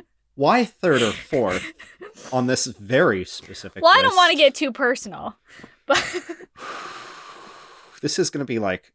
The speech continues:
Speaker 2: this is the, you, you just sprinkled
Speaker 1: <laughs>
Speaker 2: these details in, and the egg thing is gonna come up again in, like, fifty episodes.
Speaker 1: Listen, I eat an egg a day. And sometimes I eat two eggs a day.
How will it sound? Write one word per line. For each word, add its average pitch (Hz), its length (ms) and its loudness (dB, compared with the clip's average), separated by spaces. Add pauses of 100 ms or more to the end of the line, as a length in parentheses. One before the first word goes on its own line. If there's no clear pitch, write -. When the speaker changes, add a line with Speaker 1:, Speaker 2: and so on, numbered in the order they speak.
(140)
Speaker 2:
this 117 160 -8
is 180 160 -4
the, 104 320 -2 (560)
you, 123 240 -6
you 127 120 -8
just - 260 4
sprinkled 180 380 4
Speaker 1:
<laughs> - 20 -6
Speaker 2:
these 117 220 -2
details 98 540 -8
in, 78 340 -10 (720)
and 101 180 -4
the 110 200 -6
egg 131 240 -2
thing 104 300 -6
is 92 160 -12
gonna 92 180 -14
come 98 200 -12
up 95 140 -12
again 82 240 -14
in, 82 100 -20
like, 73 200 -18
fifty - 460 -18
episodes. - 800 -16 (260)
Speaker 1:
Listen, 539 360 4
I 440 280 4 (140)
eat 349 60 0
an 339 180 -2
egg 285 440 4
a 240 80 0
day. 214 500 -4 (640)
And - 120 -14
sometimes 339 400 2
I 277 40 -4
eat 277 140 -4
two 359 220 0
eggs 180 240 -2
a 151 60 -18
day. 87 320 -14